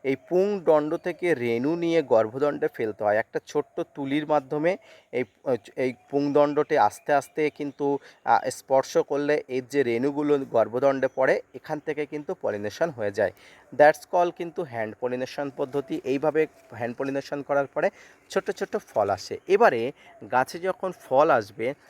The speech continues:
তখন কিন্তু আপনাকে আলাদা পরিচর্যা করতে হবে, যেমন গাছের খাবার প্রয়োগ,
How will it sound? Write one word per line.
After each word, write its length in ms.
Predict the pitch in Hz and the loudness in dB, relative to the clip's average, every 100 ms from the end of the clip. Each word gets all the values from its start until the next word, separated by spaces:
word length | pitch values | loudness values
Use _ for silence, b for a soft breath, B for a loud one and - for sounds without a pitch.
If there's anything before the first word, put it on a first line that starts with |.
| B - | B -2
তখন 300 | 135 180 180 | -2 -2 -8
কিন্তু 300 | 190 175 151 | -10 -2 -2
আপনাকে 380 | - 151 151 | 0 -6 -2
আলাদা 380 | 160 110 117 139 | 0 2 2 0
পরিচর্যা 580 | 156 120 110 127 113 170 | -2 -4 -4 -4 -4 -4
করতে 380 | - 117 - 110 | -6 -8 -6 -4
হবে, 180 | 104 107 | -2 2
যেমন 320 | 127 127 131 | 2 2 0
গাছের 340 | 117 - 123 - | 0 0 -6 -6
খাবার 360 | - 110 120 | 0 2 2
প্রয়োগ, 420 | 120 127 120 123 | 2 2 4 4